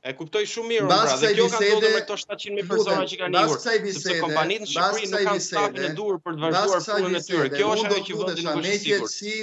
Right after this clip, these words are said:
Speaker 2: që ti thulesh edhe ta rimendoj edhe një herë këtë gjë, se duhet t'jesh, duhet t'jesh, duhet t'jesh vërtet shumë budallak, që të mos kuptosh që Danka Non Safe funksionon për imigrantët në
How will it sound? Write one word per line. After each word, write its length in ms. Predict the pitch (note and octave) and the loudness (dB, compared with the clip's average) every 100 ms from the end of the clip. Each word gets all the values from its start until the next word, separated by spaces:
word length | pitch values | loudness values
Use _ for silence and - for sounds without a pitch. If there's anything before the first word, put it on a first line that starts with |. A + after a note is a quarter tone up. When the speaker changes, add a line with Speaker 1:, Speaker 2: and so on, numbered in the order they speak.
| G#3 _ _ _ - | -10 _ _ _ -14
Speaker 2:
që 120 | - | -8
ti 120 | G3 F#3+ | -6 -6
thulesh 400 | G#3+ A3 G#3+ G#3 | -6 0 2 2
edhe 160 | G#3+ G3+ | 0 0
ta 100 | F#3+ F3+ | 0 0
rimendoj 460 | F3+ F#3 F3+ G3+ G#3+ | 0 -4 -2 0 2
edhe 140 | G3 | 0
një 160 | G3 G3 | -2 -4
herë 180 | G3 F#3+ | -4 -4
këtë 140 | F#3 D3+ | -6 -6
gjë, 200 | D#3 C#3 A#2+ | -4 -4 -6
se 120 | - D#3 | -10 -4
duhet 220 | E3 F#3+ F#3+ | 0 0 2
t'jesh, 320 | A3 E3 - - - _ _ _ | 0 0 -2 -10 -18 _ _ _
duhet 280 | B2 F3 F3 | -6 -4 -2
t'jesh, 340 | G#3+ F3 D3+ - - _ - | 0 0 0 -10 -16 _ -16
duhet 280 | B2+ D3 D3 | -8 -6 -4
t'jesh 300 | F#3 D#3 - - | -2 0 -2 -6
vërtet 400 | C#3+ D3+ G#3 G3 | -6 0 0 0
shumë 240 | - G#3 F#3 | -4 -6 -6
budallak, 460 | D#3 D3+ D3 F#3 - - _ _ _ _ _ _ _ _ _ _ _ _ _ | 0 2 2 2 -4 -16 _ _ _ _ _ _ _ _ _ _ _ _ _
që 100 | - | -10
të 60 | D#3 | -2
mos 160 | G3+ G3 | 0 2
kuptosh 520 | G#3+ G#3 A3 D3+ - - - | 0 2 2 2 0 -8 -8
që 160 | - - | -6 2
Danka 360 | G#3+ A3+ A3 G#3+ | 2 2 0 -2
Non 160 | G#3 | -2
Safe 400 | F#3+ A3 G3 E3+ - _ _ _ _ | 0 2 2 0 -12 _ _ _ _
funksionon 760 | - G3+ G3 G3+ G#3+ G3+ D#3+ C#3 - _ | -8 -8 -4 -2 2 2 0 -6 -14 _
për 160 | F#3+ | -4
imigrantët 720 | F#3+ F#3 E3+ G3 F3+ D#3 C#3+ | -2 0 2 2 2 -4 -6
në 140 | E3+ | -4